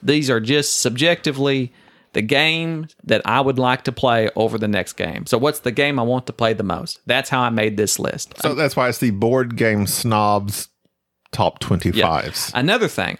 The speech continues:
Speaker 1: I look back over the lists that we've made previously, the ones that you sent me back and forth, and realize that our top ten changes drastically. Like, we move stuff around. Very little do we rely on,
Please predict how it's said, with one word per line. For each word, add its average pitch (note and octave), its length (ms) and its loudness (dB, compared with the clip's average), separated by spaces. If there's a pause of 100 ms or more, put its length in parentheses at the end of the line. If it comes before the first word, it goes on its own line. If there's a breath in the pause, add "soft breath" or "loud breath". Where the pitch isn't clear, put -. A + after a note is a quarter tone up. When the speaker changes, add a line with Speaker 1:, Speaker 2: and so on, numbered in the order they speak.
Speaker 1:
I D#3 140 -2
look G#3 300 0
back C#3+ 340 2
over A#2+ 220 2
the G#2 100 -2
lists A2 300 -2
that G#2+ 100 0
we've G#2 180 0
made G2+ 240 -2
previously, D#3 640 0
the B2 100 -2
ones G#2+ 220 0
that - 140 -10
you A#2 80 -4
sent D3 240 0
me A#2+ 260 0
back A2+ 240 0
and G#2+ 100 -2
forth, G#2 300 0
and A2 160 0
realize B2 320 0
that A2+ 180 -2
our F3+ 200 2
top - 340 -2
ten D#3 240 0
changes A2+ 560 -2 (100)
drastically. - 960 -4 (760)
Like, G2 200 -4
we D3 200 0
move D3+ 260 2
stuff - 300 0
around. G2+ 540 0
Very D3 360 0
little B2 480 2
do G#2 180 0
we G#2+ 220 2
rely A2 680 2
on, G2+ 580 2